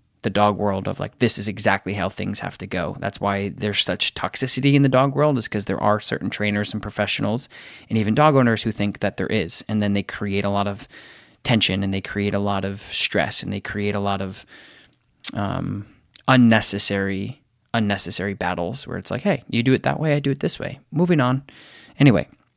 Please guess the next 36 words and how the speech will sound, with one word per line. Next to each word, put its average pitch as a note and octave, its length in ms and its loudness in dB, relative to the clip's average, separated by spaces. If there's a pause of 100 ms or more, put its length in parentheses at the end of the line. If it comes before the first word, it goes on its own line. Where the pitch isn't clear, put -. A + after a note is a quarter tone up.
(540)
one D#3 140 8
of D3+ 80 8
their D3 100 8
dogs B2 280 6
is A#2 100 0
pretty A#2 180 2
fear A2+ 260 2
reactive G#2 460 0
and G#2 100 -2
has G#2 140 0
a G2+ 60 0
hard G#2 240 2
time G#2 280 2
being G#2 280 2
willing G#2 400 2
to - 180 -4
walk G#2 320 2
or G2+ 60 -6
stand G#2 520 2 (460)
at - 140 0
their F#2 120 2
side G#2 360 4
or F#2+ 100 2 (300)
behind G#2+ 360 4
them. E2 220 -2
And G2+ 160 0
wha-, G2+ 80 0 (300)
and G#2+ 540 2 (480)
my A2 220 4
own C#3 200 12
dog G2+ 280 4
struggles G#2 460 2
with G2+ 140 -2
this - 180 0
as F#2 140 -4
well. F#2+ 300 -2